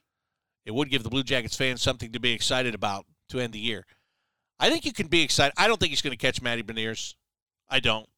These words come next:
I know Beniers is hurt going into the break, but he's having an outstanding season. Um, maybe he can get into the conversation, but I don't think you need him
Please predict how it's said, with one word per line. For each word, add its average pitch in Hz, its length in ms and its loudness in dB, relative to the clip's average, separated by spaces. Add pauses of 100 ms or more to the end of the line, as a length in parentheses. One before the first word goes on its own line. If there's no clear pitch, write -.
(280)
I 127 120 0
know 135 100 2
Beniers 120 400 0
is 110 120 -2
hurt 120 200 0
going 120 240 -4
into 107 160 -4
the 98 60 -8
break, 110 340 -2
but 104 240 -8
he's 127 200 -6
having 120 200 -2
an 110 80 -12
outstanding 117 560 -6
season. 107 400 -6 (680)
Um, 110 360 -8 (200)
maybe 151 240 4
he 151 100 2
can 139 160 -10
get 139 160 4
into 135 180 -2
the 123 60 -6
conversation, 131 880 0 (180)
but 110 200 -2 (1400)
I 170 180 4
don't 175 240 4
think 147 300 0
you 120 80 -4
need 127 260 -2
him 123 360 -2